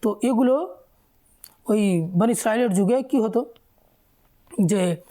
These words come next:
যুদ্ধের সময় যখন মারেকার মধ্যে ওই বক্সটাকে যখন রাখা হতো, তো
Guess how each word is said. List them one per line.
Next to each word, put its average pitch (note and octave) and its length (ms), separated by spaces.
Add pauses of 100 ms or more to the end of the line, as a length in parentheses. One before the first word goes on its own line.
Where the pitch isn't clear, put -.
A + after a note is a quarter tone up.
(120)
যুদ্ধের G#3 320
সময় A#3 260
যখন A3+ 360 (200)
মারেকার G3+ 440
মধ্যে G#3 340 (360)
ওই G#3+ 100
বক্সটাকে G#3+ 440
যখন G#3 220
রাখা F#3+ 280
হতো, G#3 300
তো A3 140